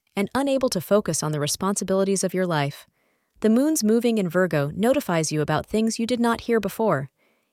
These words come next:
It is suggested by the astrologers to keep your mind on your friends and spend most of your time on text messages and talking on the phone.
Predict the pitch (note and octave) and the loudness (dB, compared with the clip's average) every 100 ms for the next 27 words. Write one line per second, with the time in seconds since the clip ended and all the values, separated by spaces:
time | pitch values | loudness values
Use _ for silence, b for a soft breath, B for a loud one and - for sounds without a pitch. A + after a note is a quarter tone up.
0 | _ - B3+ C#4 C4+ - D#4 - G3 F3 | _ 2 2 2 -2 2 2 2 -2 0
1 | E3+ F3 E3+ - B3+ B3+ G3 C#3+ C#3+ - | 0 0 -2 0 0 2 0 -2 -4 -8
2 | - F#3+ C4 C#4 D4 A#3+ A3+ A3+ G#3 F#3+ | -10 -4 -4 -2 0 0 2 2 0 0
3 | - C4+ E3 C#3+ - b b b A3+ - | -2 0 0 -2 -6 b b b -4 0
4 | B3+ A#3 A#3 C#4+ - D4+ D4 - F#3 F#3 | 0 2 2 0 -2 -2 -2 -2 -2 0
5 | F#3+ G3 A#3+ B3 - D#3 D3+ D3 C#3+ - | -2 -2 -4 -4 -4 -4 -4 -2 -4 -6
6 | - - A3 - B3 A#3 F3 D3+ D3+ - | -10 -6 -6 2 2 2 -2 -2 -4 -2
7 | E3 C#3+ C#3+ | -2 -2 -6